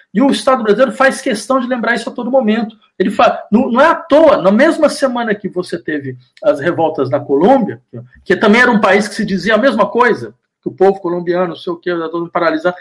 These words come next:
A gente viu revoltas, até hoje, são revoltas heróicas, impressionantes, né? É, no mes-, na mesma semana, você tem a polícia que vai em Jacarezinho, mata vinte e oito pessoas, massacra vinte e oito pessoas, certo? Sendo que dessas vinte e oito pessoas,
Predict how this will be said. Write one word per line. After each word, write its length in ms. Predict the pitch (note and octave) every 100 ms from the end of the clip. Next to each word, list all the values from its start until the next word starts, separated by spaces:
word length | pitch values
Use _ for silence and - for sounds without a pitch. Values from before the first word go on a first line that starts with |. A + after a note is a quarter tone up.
| -
A 60 | F3
gente 180 | F3+ E3
viu 120 | G#3
revoltas, 540 | E3+ F#3 F#3+ F3 - _ -
até 200 | - A3+
hoje, 320 | A3+ A#3 -
são 100 | B2
revoltas 460 | B2+ E3 - F#3 F#3+
heróicas, 600 | F#3 E3 D#3+ - - -
impressionantes, 680 | - D3 - G#3 C4+ - _ _ -
né? 240 | F#3 F#3+ - - -
É, 180 | E3 F#3+
no 80 | G3
mes-, 340 | G#3+ E4+ C4
na 140 | A#3
mesma 300 | B3 C#4+ C#4
semana, 580 | - A#3 G#3+ B3 D4 C#4+ _ -
você 140 | D4+
tem 360 | D4 B3 C4 - _ _
a 80 | G3+
polícia 460 | G3+ A3 F#3 - G#3+
que 100 | G3+
vai 180 | B3+
em 20 | F3+
Jacarezinho, 800 | F#3+ G#3+ G#3 C#3+ C3 F3 G#3 - _
mata 320 | E3 G3+ G#3+ G3+
vinte 300 | F3+ A3+ G#3
e 60 |
oito 200 | F#3+ -
pessoas, 400 | E3 - - E3
massacra 580 | F#3 G#3 - A3 A3+ F#3
vinte 260 | E3 F#3 -
e 60 |
oito 140 | E3+ _
pessoas, 580 | C3+ C3 D3 F3 G#3 _ _ _
certo? 200 | - D3+
Sendo 260 | - G#3 G#3
que 260 | G#3 E3+ - _ -
dessas 360 | F#3 G3+ F#3+ F#3
vinte 200 | G3 G3+
e 60 |
oito 160 | F#3+ -
pessoas, 320 | D3 -